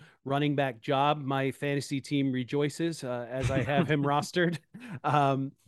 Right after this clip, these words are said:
but I'm excited to see how he's utilized on Sunday against the Vikings. And, you know, they like to, they like to run that, that two high safety look, which should leave some, some running lanes open for Mostert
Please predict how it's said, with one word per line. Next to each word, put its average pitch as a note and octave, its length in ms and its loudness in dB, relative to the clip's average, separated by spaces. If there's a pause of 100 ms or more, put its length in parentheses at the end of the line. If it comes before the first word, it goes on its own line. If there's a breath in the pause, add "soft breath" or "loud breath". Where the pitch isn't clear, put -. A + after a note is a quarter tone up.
(260)
but E3+ 240 4
I'm E3+ 140 4
excited F#3+ 440 6
to E3+ 100 -4
see F3+ 460 0 (260 soft breath)
how E3 220 4
he's C#3 300 0
utilized E3 680 2
on D3 200 -2
Sunday D#3 600 0
against C#3+ 380 -2
the D3+ 60 -4
Vikings. C#3+ 600 -2 (360 soft breath)
And, C3 520 -6
you D#3 60 -2
know, C#3 140 0
they D3+ 120 4
like F#3 200 4
to, D#3+ 320 2
they D3+ 100 -2
like E3 240 2
to E3+ 100 0
run D#3+ 280 2
that, D3 260 0 (140)
that C#3 340 -4
two F3+ 180 2
high D#3 180 4
safety E3+ 420 -2
look, A#2 260 -4
which B2 140 -6
should C3 360 -8
leave D3 280 2
some, C3+ 400 -2
some C#3+ 220 -4
running D#3 220 2
lanes C3+ 380 -2
open C#3+ 440 2 (280 loud breath)
for C#3+ 160 0
Mostert C#3 600 0